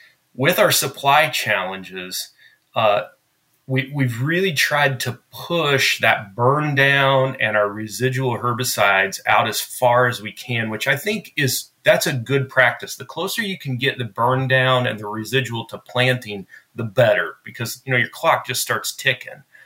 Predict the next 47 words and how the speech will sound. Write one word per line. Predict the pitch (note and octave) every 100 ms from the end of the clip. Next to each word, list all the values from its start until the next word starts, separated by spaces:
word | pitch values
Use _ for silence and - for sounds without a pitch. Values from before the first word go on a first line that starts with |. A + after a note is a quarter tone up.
| _ _ _ _ _ _ _ B2+
The | C3
problem | - - F#3 G#3+ B3+ G#3 C3+
is | A2+ A2 G#2+ A2
now, | C3+ D3+ C#3+ C3 -
now | C3+ D#3 F#3
when | F3
we | D3+
kinda | B2+ - D#3 C#3
get | A#2 A#2+ C3+ C3+
in | A#2+
a | F#2+
bit | - B2+
of | C3
a | G#2
bind | F#2 A2 A2+ A2+ G#2 G2+ G2
and | G#2+ A2
we're | G#2
planting | - - B2+ B2+ B2+
fast, | G#2+ - A#2+ A#2 G#2 F#2 F#2 - - _
sometimes | - - D3 F3 F#3+ F3+ D#3+ D3 A#2
we | A#2+
get | A#2+ C3+
ahead | B2 - - C3 B2+
of | A#2 G2+
the | G2+
sprayer, | - - A2+ A2 G2 F2 E2 _ _ _ _ _ _
um, | B2 A#2 G2 F#2+ - -
which | C#3 - -
is | C#3+ C3+
totally | - F3+ F#3 E3
fine. | C#3+ D3 B2 A2
You |
know, | G#2+ G#2
I | G#2+
think | C#3 C3
a | B2
lot | A2+ A#2
of | B2+
our | C3+ C3
residuals | B2 A#2+ B2 A#2+ A#2 A2+ A2
we | G#2+
can | - A2+
still | - - B2+ B2+
put | - C3+ -
down | A#2 A#2 A#2 A2+
as | G#2+
a | G2+